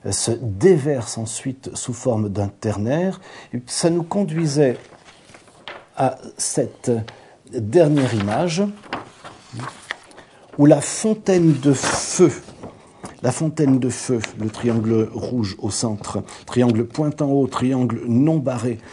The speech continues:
la fontaine de feu se déploie sous forme d'un ternaire,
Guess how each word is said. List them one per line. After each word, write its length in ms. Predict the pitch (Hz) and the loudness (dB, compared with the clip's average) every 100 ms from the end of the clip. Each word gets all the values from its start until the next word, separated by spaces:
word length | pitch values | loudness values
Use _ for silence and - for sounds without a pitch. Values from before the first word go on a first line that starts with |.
| - - | -20 -4
la 160 | 120 131 | 2 2
fontaine 540 | - 147 143 135 123 | 2 -4 -2 0 0
de 140 | 127 | 0
feu 380 | 120 - 143 110 - - - | -4 -2 2 0 -2 -12 -2
se 220 | - 190 | 2 4
déploie 580 | 175 160 160 160 147 - - | 6 6 4 6 6 6 -4
sous 220 | - - 143 | -10 -6 -6
forme 360 | - 139 120 | -2 -2 0
d'un 180 | 107 104 | -2 -4
ternaire, 840 | 104 - 117 117 113 98 90 90 | -6 -4 -2 -2 -2 -4 -8 -12